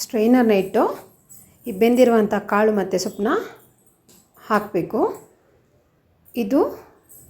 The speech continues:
ನೀಟಾಗಿ ಸ್ಪ್ರೆಡ್ ಮಾಡಿಬಿಟ್ಟು ತಣ್ಣಗಾದ್ಮೇಲೆ ಇದಕ್ಕೆ ಒಗ್ಗರಣೆ ಕೊಡಬೇಕು. So ಇವಾಗ ಒಗ್ಗರಣೆಗೆ ಬೇಕಾಗುವಂಥ ಇಂಗ್ರೀಡಿಯೆಂಟ್ಸ್, ಹಾಫ್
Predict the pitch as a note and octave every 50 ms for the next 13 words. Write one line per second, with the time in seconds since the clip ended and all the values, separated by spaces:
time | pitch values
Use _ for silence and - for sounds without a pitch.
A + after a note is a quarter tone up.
0 | _ _ _ _ _ _ _ _ _ - - - B3 A3+ A#3+ A#3+ A#3+ A#3 A#3 -
1 | - A3 G#3 G#3 A3+ A#3 G#3+ G#3 F#3 F#3+ F#3 - A#3+ D#4 B4 D5 - - - _
2 | _ _ _ _ _ _ _ _ _ _ _ _ _ _ _ _ _ - B3 A3
3 | A3+ B3 B3 B3 A#3 G3 F#3+ G3+ G3 G3 G#3+ D4 A4 C#5+ - - - - _ _
4 | _ _ _ _ _ _ _ _ _ _ _ _ _ _ _ _ _ _ _ _
5 | _ _ _ _ _ - G#3 G#3+ G#3 G#3 A#3 A#3 A#3 A3 G3 G3 G#3+ A#3 A#3 A3
6 | - G#3 F#3+ F#3 F3+ D#3+ - B3 C#4 F4 G4 - - - - _ _ _ _ _
7 | - - - B3 A#3 - - A#3 G#3+ G#3 G3 G3+ G#3 A#3+ E4 A4 - - - -
8 | - - - - A3 A3 G#3 B3 C4+ C#4 C4 B3 G#3+ A3+ A3+ A3+ A#3 G#3+ G3 G#3
9 | G#3 G3 G3 G#3 G3 G#3 G#3 G#3 G3+ F3+ F#3+ G3+ D4+ F#4+ G4 - - - - -
10 | _ _ - - - - _ _ _ - A3+ A3+ A#3+ A#3+ -